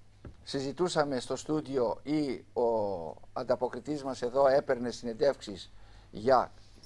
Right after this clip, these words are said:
κάποια συγκεκριμένα θέματα, είχαμε τα παράπονα από τους άλλους ότι όχι, λέει, δεν τα λέει σωστά, ε, εμείς θα τα πούμε πιο σωστά,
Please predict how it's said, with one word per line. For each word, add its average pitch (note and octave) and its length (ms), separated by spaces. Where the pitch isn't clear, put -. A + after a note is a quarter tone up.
κάποια D#3 440
συγκεκριμένα A2+ 760
θέματα, C3+ 600
είχαμε G#3+ 420
τα E3 140
παράπονα D#3+ 600
από C3 260
τους - 360
άλλους F3 760
ότι D#3 260
όχι, A3 320
λέει, E3 180
δεν G3 160
τα F3 100
λέει D3+ 140
σωστά, F3+ 640
ε, F3 160
εμείς F#3+ 220
θα G#3+ 100
τα G3 120
πούμε A3 180
πιο G#3+ 180
σωστά, A#2 440